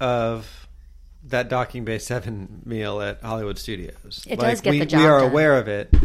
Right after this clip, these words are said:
Speaker 1: It ticks the box. It does it less satisfyingly than the meatballs do at Docking Bay Seven. I feel like there's white rice.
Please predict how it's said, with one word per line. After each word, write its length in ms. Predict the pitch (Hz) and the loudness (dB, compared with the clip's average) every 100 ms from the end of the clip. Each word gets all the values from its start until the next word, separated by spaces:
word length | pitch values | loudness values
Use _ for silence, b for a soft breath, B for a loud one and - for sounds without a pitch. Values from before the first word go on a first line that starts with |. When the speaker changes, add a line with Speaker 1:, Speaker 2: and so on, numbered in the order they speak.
| B B B B - | B B B B -4
Speaker 1:
It 280 | 120 117 - - - | -4 -4 -14 -18 -2
ticks 220 | 165 160 | 0 0
the 100 | 151 | -2
box. 560 | 123 113 110 107 - - b b b | 0 -2 -4 -8 -14 -16 b b b
It 120 | 113 | -4
does 160 | 143 131 | 0 0
it 100 | 127 | -2
less 300 | 113 123 120 | -2 -4 -4
satisfyingly 960 | 135 127 117 - 131 131 131 135 135 | -4 -4 -6 -6 -4 -4 -4 -4 -4
than 400 | 139 113 123 123 | -6 -6 -4 -2
the 80 | 120 | -2
meatballs 500 | 127 127 135 135 123 | -4 -2 0 0 -2
do 480 | 147 143 139 135 135 - | -2 0 0 -4 -10 -10
at 300 | 117 117 - - - - - - - - | -6 -6 -8 -20 -20 -20 -20 -20 -18 -10
Docking 360 | 123 127 123 127 | -2 -2 -2 0
Bay 120 | 127 | 0
Seven. 460 | 120 135 127 143 - b b b b b b b b 117 | 0 0 0 -2 -6 b b b b b b b b -4
I 80 | |
feel 260 | 127 135 131 | -2 0 0
like 520 | 120 120 117 - - - - - - - - | 0 0 -2 -10 -18 -20 -20 -20 -20 -20 -8
there's 320 | 131 120 110 98 | -4 -2 -4 0
white 260 | 131 135 | 2 2
rice. 680 | 131 139 135 135 - - - | 4 4 4 0 -4 -10 -10